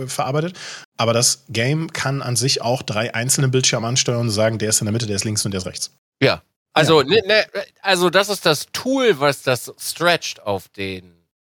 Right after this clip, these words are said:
Speaker 2: also dieses Tool stretcht das halt mit gewissen Informationen, die du da, äh, reinpumpst. Simple
Speaker 1: Mhm, okay.
Speaker 2: Runtime Monitor heißt das.
Speaker 1: Okay.
Speaker 2: Ja.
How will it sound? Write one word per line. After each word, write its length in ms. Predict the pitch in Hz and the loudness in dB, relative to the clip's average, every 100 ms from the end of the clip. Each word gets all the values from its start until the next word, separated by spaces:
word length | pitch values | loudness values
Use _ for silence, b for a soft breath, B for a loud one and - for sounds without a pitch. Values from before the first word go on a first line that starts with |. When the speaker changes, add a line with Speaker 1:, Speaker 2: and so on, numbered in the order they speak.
| _ _ _ _ _ _ _ _ _ _ | _ _ _ _ _ _ _ _ _ _
Speaker 2:
also 140 | 123 127 | -2 0
dieses 340 | 131 135 - | 0 0 -4
Tool 260 | - 214 156 | 0 2 2
stretcht 400 | - 131 127 - | 2 0 0 -2
das 160 | 120 | 0
halt 280 | 127 120 120 | 2 2 0
mit 200 | 113 110 | -6 -4
gewissen 340 | 117 117 - | -4 -4 -4
Informationen, 640 | 120 117 117 110 - 131 123 | -6 -6 -4 -4 -4 -6 -6
die 120 | 104 | -2
du 100 | 95 | 0
da, 240 | 90 87 | 2 2
äh, 300 | 87 95 90 | 0 -2 -2
reinpumpst. 720 | 85 80 90 92 - 90 - _ _ _ _ - | -4 -4 -6 -6 -12 -14 -18 _ _ _ _ -2
Simple 220 | 120 123 | 2 4
Speaker 1:
Mhm, 60 | 139 | 4
okay. 80 | 147 | 4
Speaker 2:
Runtime 260 | 139 143 | 2 -2
Monitor 460 | 139 127 98 92 87 | -2 -2 -4 -4 -4
heißt 200 | 85 - | -4 -8
das. 220 | 90 - _ _ _ | -12 -12 _ _ _
Speaker 1:
Okay. 300 | 98 90 110 - _ _ _ _ _ _ _ _ - | -8 -4 -4 -6 _ _ _ _ _ _ _ _ -2
Speaker 2:
Ja. 260 | 90 82 | 0 0